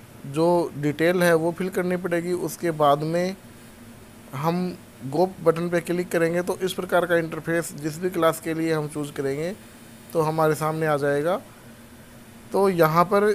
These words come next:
जो बालक है यदि वो promote हो गया है तो उसके आगे promotee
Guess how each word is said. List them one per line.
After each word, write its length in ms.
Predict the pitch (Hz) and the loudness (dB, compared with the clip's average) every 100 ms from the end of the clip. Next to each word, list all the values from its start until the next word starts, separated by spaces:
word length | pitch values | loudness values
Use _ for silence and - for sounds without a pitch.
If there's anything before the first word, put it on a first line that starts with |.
| 165 147 | -2 -2
जो 180 | 175 202 202 - 120 | 2 4 2 0 2
बालक 360 | 135 160 185 | 4 6 4
है 240 | 196 190 185 | 2 4 4
यदि 160 | 180 | 2
वो 140 | 185 190 | 0 0
promote 440 | 185 156 165 180 180 | 0 0 2 2 0
हो 200 | 156 156 | 0 2
गया 220 | 175 170 | 6 6
है 220 | 160 170 - - - - - - - | 6 2 -2 -10 -20 -20 -20 -6 0
तो 120 | 180 - | 2 2
उसके 280 | 180 - 196 | -2 0 4
आगे 220 | 180 180 185 | 6 4 2
promotee 680 | 170 165 165 165 202 202 | 2 2 2 2 0 -2